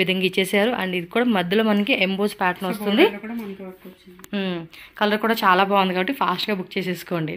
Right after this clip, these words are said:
Speaker 1: Next design. So next వచ్చేసి ఇది
Speaker 2: Two piece
Speaker 1: దుప్పట్టా set కదా?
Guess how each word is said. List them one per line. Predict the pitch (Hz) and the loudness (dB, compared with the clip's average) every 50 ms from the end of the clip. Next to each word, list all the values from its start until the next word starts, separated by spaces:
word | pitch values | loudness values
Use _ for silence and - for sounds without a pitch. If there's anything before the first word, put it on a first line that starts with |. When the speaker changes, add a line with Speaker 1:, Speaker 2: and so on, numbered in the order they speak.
| 180 | -2
Speaker 1:
Next | 214 214 - 202 196 | -2 -2 -2 -2 -2
design. | 175 160 165 160 160 160 - _ _ _ _ _ _ _ _ _ _ _ _ _ _ - - - - _ _ - - | -2 -2 -2 -6 -6 -10 -12 _ _ _ _ _ _ _ _ _ _ _ _ _ _ -20 -20 -20 -20 _ _ -8 -4
So | 196 185 190 202 | -2 0 2 2
next | 220 220 - - 254 | 2 2 2 0 -2
వచ్చేసి | 247 - 254 247 247 - 320 294 240 226 220 | 0 2 0 0 0 2 2 2 4 6 6
ఇది | 208 220 220 220 208 208 208 220 | 6 6 6 6 6 6 4 2
Speaker 2:
Two | 214 233 262 247 | 2 -2 -4 -6
piece | - 196 208 | -4 -2 -2
Speaker 1:
దుప్పట్టా | 202 - 247 226 277 269 240 | 0 2 2 4 4 4 4
set | - - 175 185 | 4 4 4 4
కదా? | 180 269 | 4 4